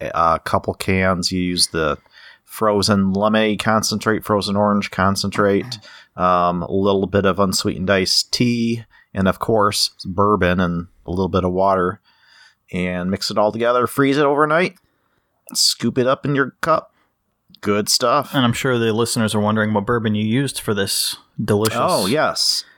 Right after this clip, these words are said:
Speaker 1: And the,
Speaker 2: slush.
Speaker 1: you want to use a lower proof bourbon for this, so it does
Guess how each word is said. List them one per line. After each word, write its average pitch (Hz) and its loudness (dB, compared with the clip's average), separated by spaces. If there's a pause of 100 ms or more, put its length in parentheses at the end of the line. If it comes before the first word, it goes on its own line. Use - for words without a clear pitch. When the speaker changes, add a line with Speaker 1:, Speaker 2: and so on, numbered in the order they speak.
(200)
Speaker 1:
And 117 0
the, 110 2
Speaker 2:
slush. 113 0
Speaker 1:
you 127 0
want 170 0
to 196 2
use 190 0
a 143 2
lower 127 0
proof - -2
bourbon 104 0
for 87 0
this, - 0 (280)
so 98 0
it 90 -2
does 104 2